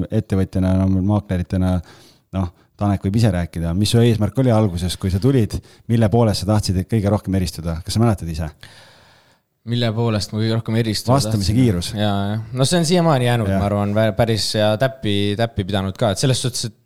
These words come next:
Speaker 2: äh, Algis ütles, et tema oli üheksa kolmkümmend hommikusöögi lauas, siis mina kümnest pildistasin pühapäeval nagu.
Speaker 1: <laughs> No vot. Aga, aga Tanek alguses, kui ta alustas, siis ta ütles, et tema eesmärk on, äh, nii kui päring tuleb, vastata ja kui on vaja, ma olen viieteist minutiga kohal.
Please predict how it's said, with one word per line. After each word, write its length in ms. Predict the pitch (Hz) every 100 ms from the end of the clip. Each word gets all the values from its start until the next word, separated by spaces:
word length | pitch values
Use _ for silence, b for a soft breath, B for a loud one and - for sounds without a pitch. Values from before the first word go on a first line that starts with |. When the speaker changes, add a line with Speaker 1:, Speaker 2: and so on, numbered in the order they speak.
| 113
Speaker 2:
äh, 80 | 113
Algis 240 | 131 117 131
ütles, 160 | -
et 80 | -
tema 160 | 127 117
oli 80 | 123
üheksa 240 | 117 131
kolmkümmend 480 | 123 123 120 113 - 110
hommikusöögi 480 | 117 135 - 127 120
lauas, 240 | 156 127 107
siis 160 | 107
mina 160 | 123 110
kümnest 320 | 131 113 -
pildistasin 540 | 151 117 - 95 90 90
pühapäeval 480 | 92 85 87 85 80
nagu. 100 | 92 B B
Speaker 1:
<laughs> 640 | 120 131 - 175 170 151 120
No 160 | 127
vot. 600 | 143 160 185 180 151 147 135
Aga, 300 | 123 120 120 120 120 113 - - 117
aga 100 | 113
Tanek 320 | 131 131 143 123
alguses, 320 | 131 104 90
kui 80 | -
ta 80 | 113
alustas, 400 | 139 110 - 90 -
siis 300 | 98 - -
ta 80 | 110 107
ütles, 160 | 101
et 80 | - -
tema 220 | 113 120
eesmärk 400 | 113 98 90 -
on, 160 | 95 95 92
äh, 400 | 92 92 90 - - 95 95 _ - - 139
nii 160 | 151
kui 80 | 117
päring 240 | 131 123 113
tuleb, 240 | 123 120
vastata 400 | 123 - - 101
ja 80 | 95
kui 80 | 104
on 80 |
vaja, 160 | 117 104
ma 80 | 95
olen 160 | 95
viieteist 240 | 107 82 107
minutiga 320 | 95 82 82
kohal. 240 | 87 69